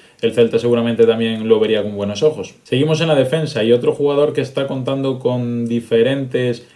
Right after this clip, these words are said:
intereses, vamos a decir, sobre todo llegados desde Alemania,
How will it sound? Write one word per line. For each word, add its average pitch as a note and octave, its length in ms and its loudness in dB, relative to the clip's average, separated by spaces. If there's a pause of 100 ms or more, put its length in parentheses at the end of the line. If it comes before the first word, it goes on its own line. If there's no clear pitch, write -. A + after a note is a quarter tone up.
(100)
intereses, B2+ 560 2
vamos A#2+ 260 2
a A#2+ 40 4
decir, B2 260 0
sobre A#2 220 6
todo A#2 300 2 (260)
llegados A2+ 480 4
desde A#2 240 2
Alemania, B2 580 0